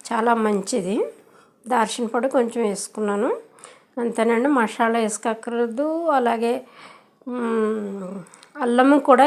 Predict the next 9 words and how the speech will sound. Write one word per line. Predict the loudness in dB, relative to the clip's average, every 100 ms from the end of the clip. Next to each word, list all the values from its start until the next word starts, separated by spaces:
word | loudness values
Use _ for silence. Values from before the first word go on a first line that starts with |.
| 6
వేసుకోని | 2 -2 -4 -2 0
అవసరం | -2 -4 -4 -2 -2
లేదు. | -4 -10 -14 -20 -20 _ -2
ఈ | 0
విధంగా | 2 2 2 0
చేసుకుంటే | -2 -2 -4 -4 -2 -2 0
తినబుద్ధి | 0 0 0 -2 0 0
అవుతుంది, | 0 -2 -2 -2 -2 -4 -8 -20 -20 _ _ -2
చాలా | 2 6